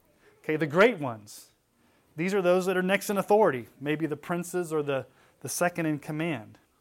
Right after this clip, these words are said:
Generals. These are the ones that actually do the bidding of the, the nations, the, the high generals, those that are leaders of armies.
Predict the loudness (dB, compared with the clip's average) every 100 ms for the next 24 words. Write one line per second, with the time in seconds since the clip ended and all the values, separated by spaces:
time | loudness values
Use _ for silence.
0 | _ _ _ _ _ _ -6 0 0 2
1 | 0 -4 -4 -4 -2 -2 0 0 -2 -6
2 | -8 _ -6 -4 -6 -2 -2 0 0 0
3 | -2 -2 2 2 0 -10 _ -10 -6 -4
4 | -6 -4 -4 -6 -6 -8 -4 -4 -4 -16
5 | _ -2 2 2 2 0 0 0 2 0
6 | 0 0 0 -2 -2 -2 -4 -4 -6 -10